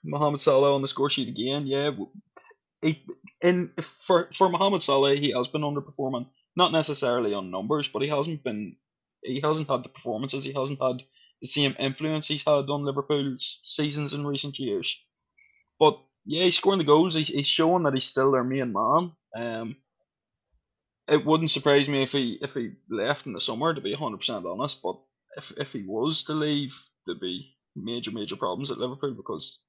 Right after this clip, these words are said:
he, he is realistically their main scoring output. Like, considering they've got Jota, they've got Nunez, they've got Gakpo now as well.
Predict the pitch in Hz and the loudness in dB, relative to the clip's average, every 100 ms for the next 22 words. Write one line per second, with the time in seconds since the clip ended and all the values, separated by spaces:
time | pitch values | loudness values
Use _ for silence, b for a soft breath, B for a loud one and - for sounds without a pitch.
0 | _ 135 120 - 143 143 117 156 - 95 | _ -8 -8 -8 -8 -6 -6 -8 -10 -8
1 | 101 101 82 - - 131 107 92 90 - | -4 -4 -4 -8 -10 -8 -8 -6 -8 -10
2 | _ _ _ _ _ 139 120 95 87 123 | _ _ _ _ _ -10 -8 -8 -8 -8
3 | 117 - - - 87 80 78 73 - - | -10 -12 -10 -8 -6 -6 -6 -10 -10 -8
4 | 143 _ _ _ _ _ _ _ - 85 | -10 _ _ _ _ _ _ _ -8 -8
5 | - _ _ _ _ _ _ _ _ _ | -10 _ _ _ _ _ _ _ _ _
6 | - 139 160 160 147 127 - 127 127 _ | 0 6 8 6 4 0 4 4 4 _
7 | _ _ - 143 147 131 120 - 143 131 | _ _ 4 4 2 0 0 2 2 4
8 | 139 135 135 143 135 - 101 - 123 - | 0 -4 -2 0 0 -2 -2 0 0 0
9 | 123 127 - 143 139 135 95 90 92 131 | -2 -2 0 0 0 -4 -6 -4 -2 -2
10 | 139 | -2